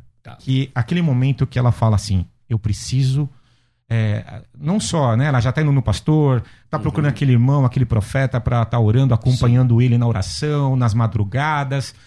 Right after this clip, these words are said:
Speaker 2: né, subindo um monte.
Speaker 1: Uhum.
Speaker 2: Ok, mas aquele momento que ele fala assim, eu também preciso, é, de uma ajuda médica, de um a-, de um apoio profissional. O que
Speaker 1: Bacana.
Speaker 2: que o senhor diria nisso?
Speaker 1: Bacana. Bom, a gente entende o seguinte: a tris-,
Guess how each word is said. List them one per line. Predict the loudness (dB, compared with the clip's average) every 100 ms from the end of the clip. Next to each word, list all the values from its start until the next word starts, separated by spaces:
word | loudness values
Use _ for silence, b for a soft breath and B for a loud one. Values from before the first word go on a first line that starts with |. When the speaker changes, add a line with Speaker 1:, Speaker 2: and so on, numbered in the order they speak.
| b
Speaker 2:
né, | -6 -4
subindo | -2 -2 0 2
um |
monte. | 2 4 4 4 2 -2 -8 -10 -14
Speaker 1:
Uhum. | -12
Speaker 2:
Ok, | -8 0 2 2 0 B B
mas | -2 0
aquele | 0 -2
momento | 0 -2 -4
que | -4
ele | -4
fala | -4 -4
assim, | -4 -4 -8 -6
eu | -8
também | -4 -4 -4
preciso, | -8 -10 -4 -2 0 -4 -6 b b _ -6
é, | -2 0 -2 -4 -8 -12
de | -4
uma | -2
ajuda | 0 0 0
médica, | 0 -2 -4 -6 -6 -6
de | -4
um | -4
a-, | -4 -8
de | -10 -6
um | -4
apoio | -2 -4
profissional. | -2 -4 -2 -2 -2 -2
O | -6
que | -8
Speaker 1:
Bacana. | -4 -4 0
Speaker 2:
que |
o |
senhor | 0 0
diria | 0 0 0
nisso? | -2 -4
Speaker 1:
Bacana. | -6 -8 -14 -18 b b b b _
Bom, | -12 -12 -8
a | -6
gente | -4 -4 -6
entende | -6 -6 -6
o |
seguinte: | -8 -10 -12 -14 -16 _ _ _ _ _ _
a | -8
tris-, | -8 -10 -12 -12